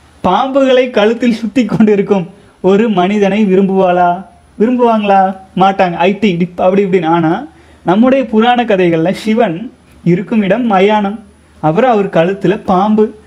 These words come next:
இதெல்லாம் வச்சு இருந்தாலும் சிவத்தை பார்வதியானவர் விரும்பி மணந்து சக்தியானவங்க திருமண வாழ்க்கையில இணைஞ்சதா கதைகள்லாம் வரும்.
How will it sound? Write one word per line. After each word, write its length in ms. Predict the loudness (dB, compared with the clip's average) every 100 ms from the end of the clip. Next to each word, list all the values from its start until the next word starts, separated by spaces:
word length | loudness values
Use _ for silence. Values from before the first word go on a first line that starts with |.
| -8
இதெல்லாம் 420 | -2 0 2 0 0
வச்சு 440 | -4 -2 0 2
இருந்தாலும் 680 | 2 2 2 0 -2 -6 -8
சிவத்தை 720 | -6 -2 -2 -2 -2 -2 -2
பார்வதியானவர் 840 | -2 0 -2 -2 0 0 0 0 -2 -10 -6
விரும்பி 680 | -2 0 0 0 0 -2 -2
மணந்து 580 | 0 0 -2 0 0 -2 -4
சக்தியானவங்க 760 | -8 -2 0 0 0 -2 -2 -2 -2 -2 -2 -4 -2
திருமண 320 | 0 0 2
வாழ்க்கையில 640 | 2 0 0 0 2 0
இணைஞ்சதா 440 | -2 -2 0 0 0
கதைகள்லாம் 540 | 0 0 0 2 2
வரும். 200 | 0 -6